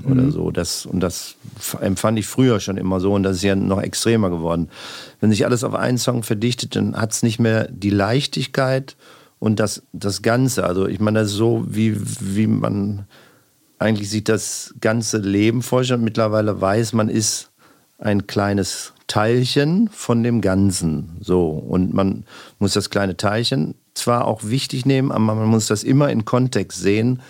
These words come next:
Speaker 1: sonst bricht's auseinander. Und dann
Speaker 2: Mhm.
Speaker 1: sind wir beim vorherrschenden Egoismus, äh, von dem, äh, Kleinteiligen, was jetzt wieder kommt, von dem Nationalismus, wo alles so w-, wieder, und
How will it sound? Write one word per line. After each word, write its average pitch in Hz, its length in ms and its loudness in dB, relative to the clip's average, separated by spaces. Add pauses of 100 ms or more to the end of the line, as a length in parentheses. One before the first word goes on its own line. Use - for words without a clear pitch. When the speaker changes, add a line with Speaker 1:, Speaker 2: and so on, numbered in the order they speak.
(280)
Speaker 1:
sonst - 640 0 (200)
bricht's 110 540 -2
auseinander. 117 800 2 (240)
Und 92 320 -2 (100)
dann 98 160 0
Speaker 2:
Mhm. 95 40 0
Speaker 1:
sind 101 180 0
wir 101 80 0
beim 92 460 0 (840)
vorherrschenden 110 1500 2
Egoismus, 123 1000 2
äh, 104 480 -2
von 104 280 0
dem, 101 500 0
äh, 92 140 0 (180)
Kleinteiligen, 120 840 0
was 110 160 0
jetzt 107 160 -2
wieder 107 220 0
kommt, 107 360 0
von 95 120 0
dem 95 140 2
Nationalismus, 113 1000 2 (280)
wo 107 80 -2
alles 107 300 2
so 107 320 2
w-, 92 280 -8
wieder, 104 420 0
und 90 220 0